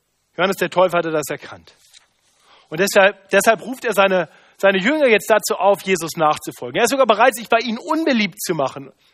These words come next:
Er widersteht allen Versuchungen. Er weiß um seine Rolle. Und er strebt danach, dass Jesus im Mittelpunkt steht.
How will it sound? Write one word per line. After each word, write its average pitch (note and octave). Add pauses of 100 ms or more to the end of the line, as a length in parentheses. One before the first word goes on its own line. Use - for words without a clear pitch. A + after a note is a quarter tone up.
(1400)
Er D3+
widersteht G3
allen F#3+
Versuchungen. E3 (580)
Er A3
weiß G#3
um F3+
seine E3+
Rolle. C#3 (440)
Und D3
er D#3
strebt -
danach, D#3+
dass C#3+
Jesus D#3
im C#3+
Mittelpunkt C3
steht. -